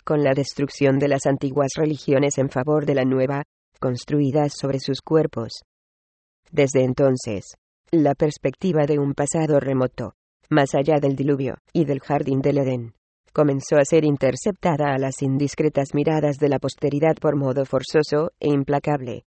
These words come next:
y recurriendo a toda clase de medios lícitos e ilícitos.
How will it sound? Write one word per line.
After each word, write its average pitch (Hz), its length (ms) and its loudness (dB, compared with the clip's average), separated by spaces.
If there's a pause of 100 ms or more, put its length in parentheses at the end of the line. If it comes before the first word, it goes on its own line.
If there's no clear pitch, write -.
(320)
y 156 120 4
recurriendo 143 720 0
a 139 80 -2
toda 156 320 4
clase 139 300 0
de 151 120 2
medios 139 380 0
lícitos 139 500 -2
e 147 60 0
ilícitos. 135 720 -4